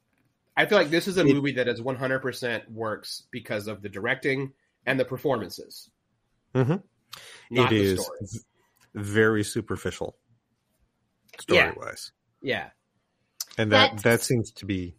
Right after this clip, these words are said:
Speaker 2: hmm? Go
Speaker 3: I
Speaker 2: ahead.
Speaker 3: was, I think, I think that feeds into, like, my biggest complaint is in terms of the antagonist, I think it's lazy writing or, uh, storytelling. I'm not sure, like, exactly how you would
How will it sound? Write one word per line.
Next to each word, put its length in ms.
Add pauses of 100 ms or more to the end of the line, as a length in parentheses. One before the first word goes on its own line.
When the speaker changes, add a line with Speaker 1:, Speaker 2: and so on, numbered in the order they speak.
(140)
Speaker 2:
hmm? 120 (540)
Go 100
Speaker 3:
I 20
Speaker 2:
ahead. 120
Speaker 3:
was, 100
I 120
think, 240
I 80
think 180
that 200
feeds 180
into, 200
like, 180
my 260
biggest 380
complaint 640
is 360 (320)
in 140
terms 300
of 160
the 180
antagonist, 800
I 120
think 260
it's 320 (560)
lazy 760 (640)
writing 640
or, 340 (320)
uh, 220
storytelling. 720
I'm 100
not 120
sure, 220
like, 180
exactly 400
how 200
you 200
would 200